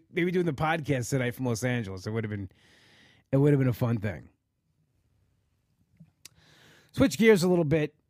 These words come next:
Uh, I wanted to cover something I get a lot of questions on.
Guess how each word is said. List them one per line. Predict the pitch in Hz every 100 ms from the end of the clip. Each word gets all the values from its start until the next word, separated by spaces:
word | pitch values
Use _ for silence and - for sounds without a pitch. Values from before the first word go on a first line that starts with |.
| _
Uh, | 151
I | 135 135
wanted | 156 175 160
to | 151
cover | 175 156 156
something | 170 151 156
I | 143
get | 156
a |
lot | 160 147
of |
questions | - 160 147 - 123
on. | 113 92 78